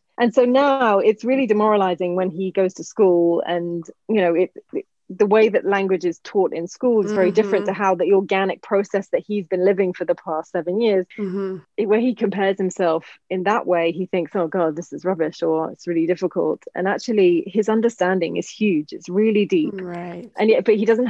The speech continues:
Speaker 1: have a conscious appreciation of that. It's really interesting. And, you know,
Speaker 2: 'Cause he has learned it, like, almost like a, a mother language, even though you came to his life when he was already five, but it's like,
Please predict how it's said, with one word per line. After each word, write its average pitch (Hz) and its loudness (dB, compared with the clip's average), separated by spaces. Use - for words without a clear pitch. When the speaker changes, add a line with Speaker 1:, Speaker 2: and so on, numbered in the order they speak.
Speaker 1:
have 190 2
a 180 -2
conscious 190 -4
appreciation 220 0
of 160 -4
that. 156 -6
It's 208 -2
really 233 4
interesting. 175 -2
And, 233 0
you 247 2
know, 160 -4
Speaker 2:
'Cause 262 0
he 262 0
has 247 -2
learned 233 0
it, 233 -4
like, 202 -4
almost 247 2
like 208 -2
a, 180 -2
a 180 -4
mother 190 -2
language, 175 -2
even 185 -2
though 190 -2
you 185 -2
came 190 -2
to 190 -6
his 180 -6
life 180 -2
when 180 -2
he 185 0
was 180 -2
already 170 -4
five, 196 2
but 180 -2
it's 175 -4
like, 160 -2